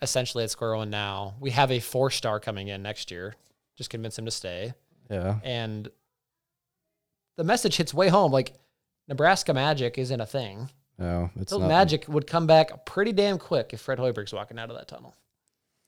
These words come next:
Speaker 2: I don't know. I ju-, I just wish,
Speaker 1: And again,
Speaker 2: I
Speaker 1: like,
Speaker 2: wish
Speaker 1: it's
Speaker 2: it
Speaker 1: a,
Speaker 2: lined up better than
Speaker 1: it's a
Speaker 2: this.
Speaker 1: hack thing. It's not, I don't think it's
Speaker 2: Gonna happen.
Speaker 1: gonna happen.
Speaker 2: It's just
Speaker 1: But it's
Speaker 2: us
Speaker 1: okay. I,
Speaker 2: wishful
Speaker 1: I, I
Speaker 2: thinking.
Speaker 1: think, and then I guess the next call is T J.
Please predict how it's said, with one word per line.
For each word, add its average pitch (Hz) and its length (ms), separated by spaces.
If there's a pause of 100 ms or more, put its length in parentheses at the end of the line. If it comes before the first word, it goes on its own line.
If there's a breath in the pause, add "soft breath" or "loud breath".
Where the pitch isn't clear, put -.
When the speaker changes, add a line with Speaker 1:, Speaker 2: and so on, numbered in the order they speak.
(640)
Speaker 2:
I 92 40
don't 90 120
know. 85 180 (640 soft breath)
I 98 140
ju-, 90 240
I 113 80
just 101 200
wish, 104 200
Speaker 1:
And 160 80
again, 143 180
Speaker 2:
I 117 40
Speaker 1:
like, 123 80
Speaker 2:
wish 135 80
Speaker 1:
it's - 80
Speaker 2:
it 123 60
Speaker 1:
a, 120 40
Speaker 2:
lined 117 200
up 104 140
better 92 240
than 87 140
Speaker 1:
it's - 100
a 156 40
Speaker 2:
this. 135 120
Speaker 1:
hack 147 280
thing. 147 360
It's 143 180
not, 131 320 (380)
I 117 100
don't 120 200
think 117 180
it's - 240 (320)
Speaker 2:
Gonna 87 140
happen. 82 320 (120)
Speaker 1:
gonna 113 140
happen. 101 540 (480)
Speaker 2:
It's 101 120
just - 160
Speaker 1:
But - 100
it's - 100
Speaker 2:
us - 60
Speaker 1:
okay. - 120
I, 120 120
Speaker 2:
wishful - 80
Speaker 1:
I, - 20
I 151 40
Speaker 2:
thinking. 180 200
Speaker 1:
think, 185 200 (260)
and 131 140
then 127 120
I 123 80
guess 127 280
the 120 100
next 117 280
call 143 300
is 143 100
T - 180
J. 156 300